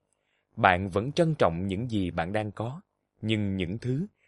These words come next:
mà bạn đang tạm thời sở hữu ấy không còn mang tính chất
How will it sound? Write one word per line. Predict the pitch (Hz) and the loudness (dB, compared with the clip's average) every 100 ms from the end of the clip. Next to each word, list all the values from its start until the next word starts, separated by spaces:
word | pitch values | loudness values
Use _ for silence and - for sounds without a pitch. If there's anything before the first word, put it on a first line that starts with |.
| - | 0
mà | 120 107 | 4 6
bạn | 95 87 | 4 2
đang | 143 165 156 | -2 -2 0
tạm | 98 85 | 0 0
thời | 95 107 85 | -2 -2 -2
sở | - 92 92 | 0 0 0
hữu | 110 82 104 | -2 -4 -4
ấy | - 113 170 - _ _ | -4 -4 -6 -10 _ _
không | - - 127 110 | -8 -4 -2 0
còn | 98 80 | 0 0
mang | 90 92 | -4 -4
tính | 120 151 | -4 -4
chất | 202 | -4